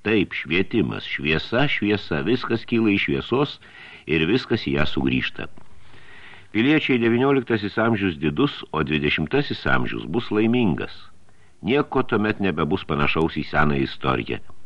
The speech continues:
Nebereikės bijoti, kaip dabar, užkariavimų, įsibrovimų, uzurpacijų, ginkluotų varžybų tarp nacijų, kultūrinio vystymosi pertraukų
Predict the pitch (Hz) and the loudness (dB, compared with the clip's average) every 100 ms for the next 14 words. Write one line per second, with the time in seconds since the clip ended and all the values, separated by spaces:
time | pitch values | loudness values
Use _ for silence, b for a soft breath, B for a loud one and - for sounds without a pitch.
0 | B B B B B 90 104 120 123 135 | B B B B B 0 2 4 4 2
1 | 110 101 117 110 - 95 87 92 90 87 | 2 2 4 2 2 0 2 2 2 0
2 | - 78 85 82 73 71 71 69 65 71 | 0 2 4 4 2 0 0 0 0 0
3 | 73 90 69 65 76 71 87 92 - 62 | 2 2 0 0 -2 2 2 2 0 -2
4 | 69 76 95 92 80 78 73 90 82 82 | -2 0 0 0 2 0 2 0 0 -2
5 | 73 73 78 76 - 64 60 B B B | -4 0 2 2 0 -6 -6 B B B
6 | B B - 107 - 127 123 120 113 104 | B B 0 0 2 2 4 4 2 2
7 | 113 - 104 104 107 - 98 101 - 110 | 0 0 0 2 0 0 2 2 2 0
8 | 104 | 0